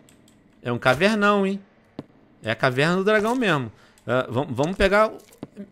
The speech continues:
Agora é ta-, olha as estalacmi-, estalactite e estalagmite. Isso aqui é uma estalagmite porque ela cresce de baixo pra cima. E estalactite, ela cresce de cima pra baixo. Caraca, tio Venom é cultura, mano.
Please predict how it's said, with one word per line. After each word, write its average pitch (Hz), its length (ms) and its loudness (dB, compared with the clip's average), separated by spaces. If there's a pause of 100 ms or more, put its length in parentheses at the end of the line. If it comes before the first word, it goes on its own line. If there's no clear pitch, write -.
Agora 139 340 0
é 214 80 -4
ta-, - 160 -14 (180)
olha 226 320 2
as 208 80 0
estalacmi-, 208 680 -4
estalactite - 1500 -4
e 226 60 -6
estalagmite. 214 840 -4 (380)
Isso 131 160 -2
aqui 190 140 2
é - 20 8
uma 202 80 2
estalagmite 202 680 0
porque 208 220 -4
ela 208 120 4
cresce 196 340 0
de 202 100 -4
baixo 170 400 2
pra 226 160 -2
cima. 123 440 -6 (280)
E 127 60 -4
estalactite, 170 920 -2
ela 123 140 0
cresce 143 320 0
de 147 80 -8
cima 185 500 -4 (220)
pra 185 160 2
baixo. 131 500 2 (800)
Caraca, 120 460 0 (300)
tio 135 180 -2
Venom 127 220 0
é 143 40 -4
cultura, 123 460 -4
mano. 101 280 -4